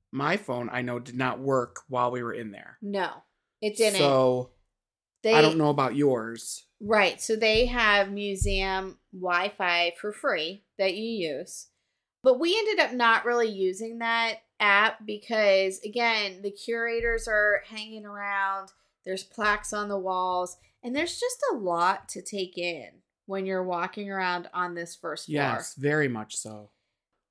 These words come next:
Speaker 2: I loved every minute of it.
Speaker 1: And Heidi was like, "Wow, I wonder where all the paintings are and all these portraits."
Speaker 2: Well, when I hear art museum, that's what I think I'm going into, like a gallery almost.
Speaker 1: Right.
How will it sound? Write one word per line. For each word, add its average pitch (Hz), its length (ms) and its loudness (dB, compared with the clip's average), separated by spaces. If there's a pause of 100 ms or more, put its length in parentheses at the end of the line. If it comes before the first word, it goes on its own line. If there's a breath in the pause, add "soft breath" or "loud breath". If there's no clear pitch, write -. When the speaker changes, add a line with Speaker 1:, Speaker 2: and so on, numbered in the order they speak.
Speaker 2:
I 226 200 6
loved 220 280 4
every 196 240 0
minute 160 340 -6
of 123 160 -8
it. 78 280 -8
Speaker 1:
And 190 180 4
Heidi 214 320 0
was 202 140 4
like, 190 240 0
"Wow, 254 260 -6
I 202 100 0
wonder 254 300 -2
where 311 180 0
all 254 140 2
the 185 320 -4 (180)
paintings 170 560 -6
are 113 300 -14
and 135 80 -10
all 165 120 -6
these 170 200 -6
portraits." 269 800 -8 (200)
Speaker 2:
Well, 415 260 8
when 415 180 6
I 403 400 6
hear 440 400 2
art 254 300 6
museum, 202 640 0
that's 240 320 6
what 392 100 0
I 370 120 4
think 302 220 -6
I'm 254 160 -2
going 220 340 -2
into, 233 520 -8
like 208 220 -2
a 202 80 -8
gallery 190 840 -2 (280)
almost. 202 440 0
Speaker 1:
Right. 151 440 6